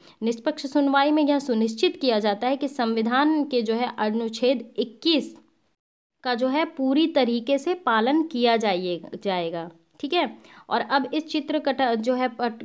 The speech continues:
के जरिए जो है निष्पक्ष सुनवाई के मूलभूत तत्वों पर ध्यान दिए। देखिए, सबसे पहली बात क्या हुई कि शांति को जो है आरोप पत्र और उन सभी साक्ष्यों की एक एक प्रति दी गई थी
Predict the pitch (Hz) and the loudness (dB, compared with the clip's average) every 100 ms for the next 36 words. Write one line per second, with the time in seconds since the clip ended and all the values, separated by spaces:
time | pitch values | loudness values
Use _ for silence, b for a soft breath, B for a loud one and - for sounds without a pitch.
0 | 233 240 226 220 202 208 214 220 214 254 | -6 -2 -2 -2 -4 -4 0 -2 0 0
1 | 269 233 254 277 - 233 214 214 262 233 | 0 -2 -4 -6 -4 0 0 0 0 2
2 | 220 233 254 214 214 214 240 311 B B | 0 0 -2 -4 -2 -4 -2 -4 B B
3 | 196 226 208 180 175 170 202 269 269 - | -6 -2 0 -2 -6 -6 -2 2 2 0
4 | - 311 330 320 302 302 285 285 285 277 | -4 -2 0 2 2 2 0 0 0 0
5 | 285 294 B B - 269 233 220 226 285 | 0 -4 B B -6 -2 0 -2 -2 -2
6 | 285 269 277 254 226 226 269 269 277 285 | 0 0 0 0 0 2 2 2 -2 0
7 | 302 269 262 - 277 262 247 294 302 254 | -2 0 -2 0 -2 0 0 0 2 -2
8 | 233 - 269 294 - 247 262 302 302 233 | -2 -4 -4 -4 -2 0 0 -2 -4 -4
9 | 226 311 370 - 202 220 214 180 180 185 | -2 -2 -4 -6 -6 -2 -2 -4 -6 -10